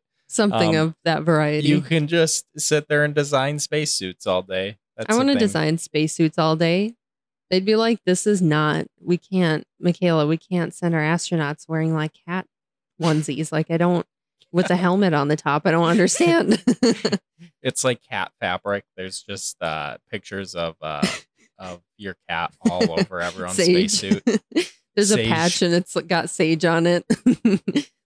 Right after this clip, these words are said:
Speaker 1: The
Speaker 2: Yeah.
Speaker 1: helmet, uh, the window on the front has, I don't know words for things today at all, I <laughs> guess.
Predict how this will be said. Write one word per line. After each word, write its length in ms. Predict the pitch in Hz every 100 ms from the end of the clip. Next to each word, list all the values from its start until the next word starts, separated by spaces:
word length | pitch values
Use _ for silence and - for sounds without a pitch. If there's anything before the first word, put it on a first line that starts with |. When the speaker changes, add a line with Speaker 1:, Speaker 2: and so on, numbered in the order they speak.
| _ -
Speaker 1:
The 80 |
Speaker 2:
Yeah. 220 | 180 170 175
Speaker 1:
helmet, 500 | 185 170 170 165 -
uh, 720 | - 160 156 160 165 160 175 170 _ -
the 360 | 156 156 156 - _
window 380 | 160 175 170 160
on 160 | 160 160
the 80 |
front 320 | 170 160 156 170
has, 500 | 165 160 170 - - _ _ _ _ _ _ _ _ -
I 80 | 185
don't 320 | 175 175 196
know 100 | 214
words 380 | 190 147 175 -
for 140 | 170
things 280 | 160 156 165
today 240 | - 151
at 100 | 151 -
all, 280 | 151 160 160
I 80 | 156
<laughs> 400 | 156 165 - -
guess. 300 | 226 -